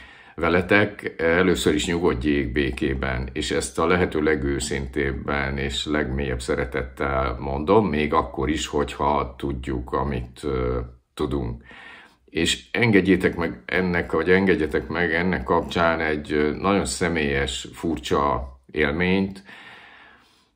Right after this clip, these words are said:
Ö, jó néhány évvel ezelőtt volt ez, már nem tudom pontosan megmondani, hogy mikor. Ö, az utcán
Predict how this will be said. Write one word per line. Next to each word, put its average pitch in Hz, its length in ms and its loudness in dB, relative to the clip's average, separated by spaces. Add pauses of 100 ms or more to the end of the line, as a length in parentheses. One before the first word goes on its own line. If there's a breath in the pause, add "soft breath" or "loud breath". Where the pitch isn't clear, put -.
(280)
Ö, 78 340 -2 (140)
jó 95 260 6
néhány 76 360 2
évvel 73 300 -2
ezelőtt 73 460 -2
volt 64 320 -4
ez, 87 120 0
már 87 140 0
nem 80 120 -2
tudom 67 280 -2
pontosan 69 420 -4
megmondani, 71 640 -4
hogy 64 200 -2
mikor. 98 600 6 (600 loud breath)
Ö, 73 280 -2
az 80 180 -2
utcán 80 600 2